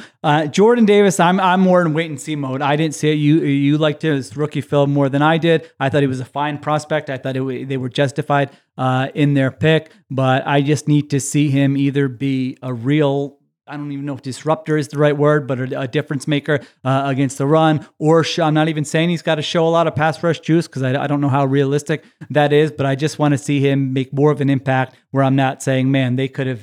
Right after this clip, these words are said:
really, you know, they could sign a veteran right now, or they could, they could have drafted someone way later to do what he's doing." So we'll see. I mean, if he makes the leap,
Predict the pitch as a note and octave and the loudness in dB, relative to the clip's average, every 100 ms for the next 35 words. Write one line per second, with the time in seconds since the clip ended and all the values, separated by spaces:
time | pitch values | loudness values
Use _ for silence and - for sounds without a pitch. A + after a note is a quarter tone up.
0 | A#2 B2 C3+ C3 B2+ B2+ C3 C#3+ C3+ B2 | -8 -6 -4 -2 -2 -4 -8 -8 -8 -6
1 | C3+ B2+ A#2+ - C3 C3 A#2+ C3 - B2+ | -6 -6 -8 -6 -4 -4 -4 -6 -6 -6
2 | B2+ C3+ C3+ B2+ C3 - _ C#3 B2 B2+ | -4 -4 -4 -4 -4 -8 _ -6 -4 -4
3 | C3 A2 - C3+ C3+ B2 C3 C3 B2+ B2 | -6 -8 -4 -4 -4 -4 -2 -2 -4 -6
4 | C3 B2+ B2 C3+ A#2+ B2+ B2+ A#2+ - _ | -2 -2 0 -2 -2 -2 0 -2 -6 _
5 | C#3+ A#2+ C3+ B2+ B2 B2+ - B2+ A2 - | -6 -2 0 0 -2 -4 -2 -4 -4 -4
6 | G3 A3 A#3+ A3+ E4 C#3 B2+ C#3+ C#3 F#3+ | -6 -4 -6 -2 -2 -2 0 0 0 0
7 | C4 A#3 - F#3+ A#3 C#4+ A#3 | 0 0 -2 -2 0 0 -4